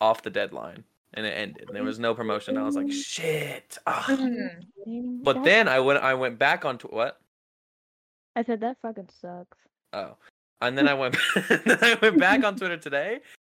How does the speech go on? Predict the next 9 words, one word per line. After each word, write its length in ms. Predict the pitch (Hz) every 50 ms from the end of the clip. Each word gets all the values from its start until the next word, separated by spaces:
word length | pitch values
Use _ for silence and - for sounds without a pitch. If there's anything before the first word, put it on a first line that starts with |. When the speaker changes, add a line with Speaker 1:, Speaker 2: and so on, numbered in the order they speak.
| - - - -
Speaker 1:
and 260 | - 160 165 160 160 - _ _ _ _ -
it's 200 | 151 151 143 -
a 60 | 147
two-day 640 | 131 - - - - 160 156 147 143 135 135 131 123
promotion. 580 | - - 113 104 110 120 123 - - - - - _ _ _ _ _ _ _ _
So 160 | - - 165
they're 140 | 156 151 147
doing 280 | 135 151 170 180 170 139
it 180 | 120 107 -